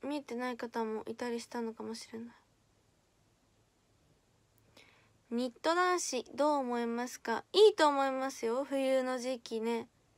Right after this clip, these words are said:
あ、あ、もうすぐ、リクアワーですね。あ、そうですよね。リクエストアワーが、あの、開催されるということで、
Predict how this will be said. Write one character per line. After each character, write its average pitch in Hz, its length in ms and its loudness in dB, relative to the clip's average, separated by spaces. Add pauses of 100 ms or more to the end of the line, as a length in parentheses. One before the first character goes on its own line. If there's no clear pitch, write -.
(500)
あ、 - 360 2
あ、 - 1300 -20
も 294 80 2
う 330 60 0
す 330 160 -4
ぐ、 302 240 -2 (600)
リ 254 100 -8
ク 302 140 0
ア 311 100 6
ワ 311 80 2
ー 320 40 0
で 320 100 -2
す - 100 -12
ね。 277 80 -2
あ、 330 160 8 (220)
そ 453 240 10
う - 20 8
で 392 80 4
す 311 140 -2
よ 277 100 2
ね。 302 260 0
リ 240 120 -8
ク 262 120 -2
エ 262 120 2
ス 254 40 -16
ト 269 120 -2
ア 262 140 -2
ワ 240 180 -2
ー - 20 -4
が、 220 240 -6 (640)
あ 214 180 0
の、 208 200 -4
開 226 260 -2
催 226 340 -4 (420)
さ - 240 -8
れ 220 140 -6
る 233 140 -6
と 220 100 -10
い 208 160 -8
う 214 100 -14
こ - 120 -20
と 220 120 -14
で、 226 100 -16